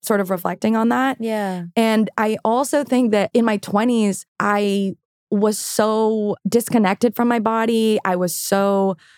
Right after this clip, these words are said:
Speaker 1: under patriarchal programming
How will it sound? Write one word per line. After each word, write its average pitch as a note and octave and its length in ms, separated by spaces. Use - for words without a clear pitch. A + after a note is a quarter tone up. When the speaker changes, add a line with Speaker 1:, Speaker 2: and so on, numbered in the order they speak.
Speaker 1:
under G3+ 380
patriarchal G3+ 800
programming G3+ 880